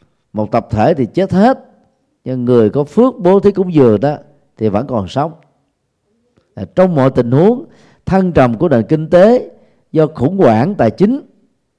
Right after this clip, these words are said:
thì người có phước về tài sản đó vẫn tiếp tục đứng dậy, tiến tới phía trước, và thậm chí đó, trong hoàn cảnh đó, người đó lại càng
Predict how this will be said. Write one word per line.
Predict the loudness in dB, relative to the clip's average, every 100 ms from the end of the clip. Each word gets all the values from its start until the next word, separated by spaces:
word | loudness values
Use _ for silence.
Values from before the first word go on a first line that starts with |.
| _ _ _ _ _ _
thì | -4
người | 2 2 2
có | 0 -4
phước | 0 0 0
về | 0 0
tài | 0 -2
sản | -2 -4 -2 -4
đó | -6 -8 -14
vẫn | -4 -2 -2 -6
tiếp | -6 -2
tục | -4 -4 -4
đứng | -2 0
dậy, | 2 2 0 -4 _ _ _ _ _ _ 0
tiến | 0 2
tới | 2
phía | 0
trước, | 2 2 2 -4 _ _ _
và | -6
thậm | -2 -4
chí | 0 0 2
đó, | 0 -6 _ _ _ -2
trong | 0
hoàn | 2 0
cảnh | -2 -2
đó, | -2 -2 -4
người | -2 0
đó | 2 2 0 -4 _ _ _ _
lại | -6 -2 -2
càng | -2 -2 -4